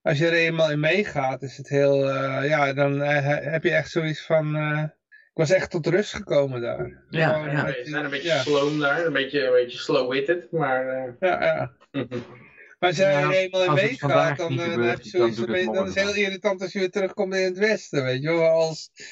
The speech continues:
Speaker 1: gestrest is. <laughs> Ja.
Speaker 2: En dan heb je natuurlijk ook nog wel het verschil tussen waar ik nu zit en bijvoorbeeld Belgrado is gewoon een stad
Speaker 1: Ja.
Speaker 2: à la Amsterdam,
Speaker 1: Ja, dat, dat, dat
Speaker 2: hoofdstad.
Speaker 1: is inderdaad, eh, commercieel, ja.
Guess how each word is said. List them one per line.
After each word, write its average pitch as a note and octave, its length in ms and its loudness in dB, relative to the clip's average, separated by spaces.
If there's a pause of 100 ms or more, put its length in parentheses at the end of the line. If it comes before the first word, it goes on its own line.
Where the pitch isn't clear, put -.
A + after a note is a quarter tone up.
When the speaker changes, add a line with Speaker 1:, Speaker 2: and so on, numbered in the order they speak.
(100)
Speaker 1:
gestrest F#3+ 600 0
is. A2+ 340 -4 (320)
<laughs> G3+ 340 0
Ja. G3 220 0 (1500)
Speaker 2:
En A2 100 -4
dan A2 80 -4
heb B2+ 160 -4
je A#2+ 60 -4
natuurlijk A2 360 -2
ook A2+ 140 2
nog G#2+ 120 0
wel G#2+ 120 0
het G#2 140 -2
verschil A2 420 -2
tussen G#2 300 -4
waar G2 220 0
ik B2+ 200 -6
nu G#2 160 -2
zit G#2 320 -2
en G2 140 -2
bijvoorbeeld F#2+ 500 -2
Belgrado G2 600 0
is F#2+ 140 -6
gewoon F#2+ 300 -2
een F#2 100 -4
stad - 340 -2
Speaker 1:
Ja. C#2+ 60 -4
Speaker 2:
à F#2+ 140 -4
la F#2+ 140 -2
Amsterdam, G2 480 -2
Speaker 1:
Ja, E3 240 0
dat, - 20 -12
dat, E3+ 140 -4
dat - 100 -2
Speaker 2:
hoofdstad. D#3+ 320 -4
Speaker 1:
is - 80 -16
inderdaad, F3 640 -4
eh, D#3+ 640 0 (960)
commercieel, C#3+ 680 0
ja. A#2 280 0